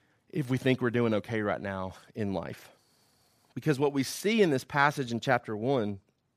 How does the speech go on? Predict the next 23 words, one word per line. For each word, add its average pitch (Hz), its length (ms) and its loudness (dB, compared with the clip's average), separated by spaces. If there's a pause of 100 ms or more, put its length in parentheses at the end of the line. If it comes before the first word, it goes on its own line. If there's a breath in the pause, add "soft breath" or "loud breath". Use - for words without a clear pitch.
(580)
is 107 120 -14
that - 180 -4
Paul 170 320 0
describes 143 600 0
these 123 200 -2
individuals 117 840 -2
who 131 340 0 (420 soft breath)
he 160 160 0
will 135 180 4
then 143 520 4 (100)
pray 165 500 4
specifically 120 1000 -4 (320 soft breath)
for - 180 -4
God 131 420 6
to 131 160 0
accomplish 131 600 0
every 143 320 2
resolve 123 460 2
for 110 140 -6
good 127 240 2
in 156 60 -2
their 117 160 0
life. 107 240 0